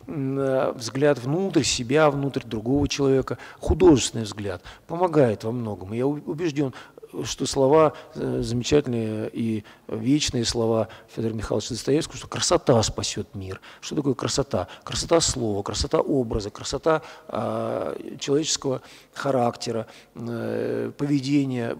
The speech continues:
поступка, м, устройства и самой жизни красота, как иконы. Красота, собственно, и есть икона Божья.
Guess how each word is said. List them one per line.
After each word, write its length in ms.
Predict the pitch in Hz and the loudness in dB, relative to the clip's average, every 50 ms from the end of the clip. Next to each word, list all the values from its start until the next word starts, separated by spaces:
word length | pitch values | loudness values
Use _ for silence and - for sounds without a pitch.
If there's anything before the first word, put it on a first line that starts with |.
| - - | -2 -2
поступка, 640 | 147 127 - - - 156 151 123 - - 127 117 - - - - - - - _ - | -2 -2 -2 -4 -2 -4 -4 -4 -4 -8 -8 -8 -8 -12 -20 -20 -20 -20 -20 _ -18
м, 340 | - 117 123 123 120 120 - | -14 -12 -10 -8 -8 -8 -6
устройства 840 | 220 170 - - - 170 165 165 156 147 - - 139 139 135 - - | -4 -2 -4 0 2 6 8 8 8 8 4 0 0 0 0 0 -2
и 200 | - 233 - - | -6 -8 -8 -4
самой 320 | - - 165 175 180 180 160 | -2 -2 0 2 2 2 2
жизни 440 | 151 175 214 220 202 147 110 110 104 | 0 0 0 0 0 0 -2 -6 -8
красота, 540 | - - 110 - - 113 - - 98 92 - - - - - - | -8 -10 -10 -8 -8 -10 -10 -10 -10 -10 -10 -12 -20 -20 -18 -8
как 180 | - 117 - - - - | -8 -8 -8 -8 -6 -6
иконы. 580 | 196 - - - 175 175 151 123 107 98 92 - - - - - _ - - - - - | -6 -6 -2 -2 2 2 2 2 0 -4 -8 -12 -16 -20 -20 -20 _ -20 -20 -20 -10 -4
Красота, 400 | - 151 - 170 160 - 247 220 | -2 0 0 0 2 2 2 2
собственно, 340 | - - - - - 196 | 2 -2 -6 -6 -6 -4
и 60 | 185 214 233 | -2 -2 0
есть 180 | 208 - - - | -2 -2 -4 -6
икона 340 | 113 - 123 113 104 98 92 | -10 -6 -6 -6 -6 -6 -8
Божья. 420 | 90 95 87 87 85 85 - | -10 -10 -10 -10 -10 -10 -14